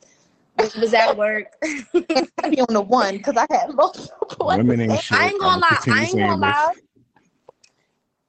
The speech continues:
Speaker 1: I'm not gonna lie. Faith had it. And if we being real specific, she had all the security guards. <laughs>
Speaker 2: What?
Speaker 1: My sister.
Speaker 2: My dog not fucking none of these niggas.
Speaker 1: And this is one of the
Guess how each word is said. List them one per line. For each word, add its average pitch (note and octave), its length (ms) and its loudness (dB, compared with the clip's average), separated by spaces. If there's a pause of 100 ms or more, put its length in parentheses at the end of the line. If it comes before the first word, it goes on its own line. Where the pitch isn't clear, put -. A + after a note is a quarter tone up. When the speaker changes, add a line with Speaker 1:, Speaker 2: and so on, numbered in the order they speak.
(380)
Speaker 1:
I'm G#3 180 -8
not G#3+ 200 -2
gonna G#3 160 -2
lie. D#3+ 320 -4 (360)
Faith D#4+ 220 0
had B3+ 280 -2
it. - 0 - (560)
And A#3+ 120 4
if B3 80 0
we E4 140 4
being E4 280 2
real C4 200 4
specific, D4 600 -6
she C#4+ 200 0
had C4+ 220 2
all G3+ 140 -4
the F#3 60 -14
security F3+ 400 -6
guards. D3+ 500 -10
<laughs> A#4 60 8 (2000)
Speaker 2:
What? C#5 220 0 (140)
Speaker 1:
My C4 100 2
sister. E4+ 360 2 (360)
Speaker 2:
My C4 140 0 (200)
dog A#3+ 300 2 (500)
not B3+ 160 -4 (120)
fucking C4+ 300 -4
none A#3+ 180 -2
of B3 80 -6
these B3 200 -4
niggas. - 680 -2 (1200)
Speaker 1:
And C4+ 260 -2
this F#4 180 0
is G4 120 0
one F4 160 0
of E4 60 -2
the D4+ 60 0